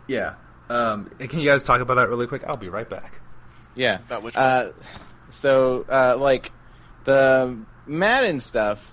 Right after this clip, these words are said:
Speaker 2: you know, usual, like, "Oh, look at this gra-, uh, the new stuff." But what I think is funny, it was the whole fifa thing. They got an actor up there who I guess is the main character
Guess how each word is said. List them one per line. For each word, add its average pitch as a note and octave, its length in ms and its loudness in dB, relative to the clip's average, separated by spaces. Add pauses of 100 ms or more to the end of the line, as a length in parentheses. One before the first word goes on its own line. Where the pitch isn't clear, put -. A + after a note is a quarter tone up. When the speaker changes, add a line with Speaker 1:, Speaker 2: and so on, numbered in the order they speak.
(100)
Speaker 2:
you A#2+ 100 -8
know, G#2 260 -4
usual, D3+ 480 0
like, A#2+ 360 2
"Oh, G3+ 280 2
look G3 260 0
at F3+ 80 -2
this E3 140 -8
gra-, F#3 140 0 (200)
uh, D#3 340 6
the D3+ 200 -2
new E3 320 -4
stuff." E3 440 0
But C3 200 2
what C3 180 0
I D3+ 140 4
think C3 180 -2
is G2+ 120 -4
funny, A#2 320 0
it G2+ 40 -2
was G2+ 160 -4
the G2+ 100 -4
whole A2 260 -2
fifa A#2 440 -6
thing. F#2 300 -6 (280)
They A#2 100 0
got C#3+ 180 4
an C3+ 80 2
actor A#2+ 540 0 (220)
up G2 160 -8
there G#2 380 2 (460)
who B2+ 240 -2
I A#2 80 2
guess D3 300 2
is B2 100 -8
the A#2 60 -2
main A#2 260 -2
character A2+ 640 0